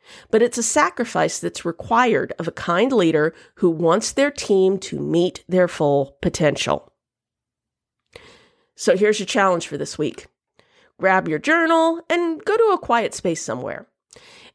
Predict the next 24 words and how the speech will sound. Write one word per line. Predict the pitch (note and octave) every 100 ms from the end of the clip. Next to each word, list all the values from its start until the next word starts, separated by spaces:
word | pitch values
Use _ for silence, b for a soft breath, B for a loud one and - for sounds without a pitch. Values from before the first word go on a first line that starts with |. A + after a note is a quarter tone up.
| -
And | D#4+
do | C#4+ F#4
an | E4 -
honest | B3+ C4+ C4+ -
examination | G#3+ F#3 G#3+ G3 F3 D#3+ E3 G#3 C4+
of | B3+ B3
whether | C4 D4+ G4+
or | G4
not | A3+ E3+ -
your | F3+
team | A#3+ - F3+ D3 D3+
has | A3 F#3 D#3+ F#3+ -
become | F#3+ G3+ D#3+ D#3 F3 - _
a | -
bit | B4 C5 -
too | C5 B4+
much | A#4+ B4 -
like | A#4+ A#4
a | A4+
family. | A#4 A#4+ A#4+ D#4 F3 - _ _ _ _ b b b b b -
And | A3+
if | A3
it | F#3
has, | G3+ G#4 E4+ F#4 G#4